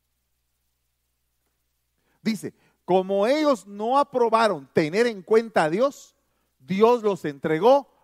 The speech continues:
a una mente reprobada para hacer las cosas que no convienen,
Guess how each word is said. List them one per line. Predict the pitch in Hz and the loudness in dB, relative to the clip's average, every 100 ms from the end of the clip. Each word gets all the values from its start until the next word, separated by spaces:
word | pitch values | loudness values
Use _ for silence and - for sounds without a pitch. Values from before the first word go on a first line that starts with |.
| _ - | _ 0
a | 165 151 | 4 4
una | 208 220 185 156 | 0 -4 -4 -4
mente | 160 196 254 220 185 175 | -8 -8 -6 -6 -2 -2
reprobada | - 147 - 147 143 190 254 262 220 _ _ | -2 -6 -4 -6 -4 -4 -4 -6 -12 _ _
para | - 190 170 | 0 2 2
hacer | 156 - 214 247 254 | -2 -4 -6 -6 -6
las | 208 - - | -10 -12 -8
cosas | 233 254 233 202 | -6 -4 -4 -6
que | - 160 | -6 -10
no | 139 170 262 | -8 -6 -6
convienen, | 226 233 240 294 214 101 | -6 -8 -6 -8 -8 -20